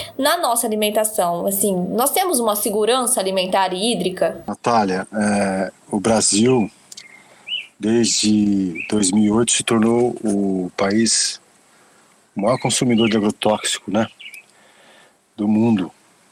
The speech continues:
Speaker 2: É, então é muito sério essa questão, né, no Brasil. Ainda mais ultimamente que vários princípios ativos estão sendo aprovados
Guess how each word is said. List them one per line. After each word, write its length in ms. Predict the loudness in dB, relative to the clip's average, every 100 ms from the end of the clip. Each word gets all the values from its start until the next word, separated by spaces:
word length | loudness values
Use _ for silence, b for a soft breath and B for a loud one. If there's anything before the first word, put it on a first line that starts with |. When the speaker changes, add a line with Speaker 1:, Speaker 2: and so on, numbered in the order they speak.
| _ -8
Speaker 2:
É, 460 | -2 0 0 0 -4
então 200 | -4 0
é 40 |
muito 240 | 2 2 0
sério 560 | 0 4 4 4 0
essa 200 | -4 -10
questão, 540 | -10 -10 -8 -8 -10 -6
né, 220 | -2 -2
no 80 | -4
Brasil. 480 | -6 -6 -4 -6 -8 B B B B B B B B -20 -12
Ainda 200 | -6 0
mais 200 | 0 0
ultimamente 680 | -2 2 2 4 2 2 0
que 160 | 0
vários 400 | 0 2 2 2
princípios 540 | 0 -2 0 -2 -2 -2
ativos 560 | -2 -2 -2 -2 -4
estão 260 | -6 -6 -6
sendo 320 | -4 -2 -2
aprovados 720 | -2 -4 -2 0 0 0 -8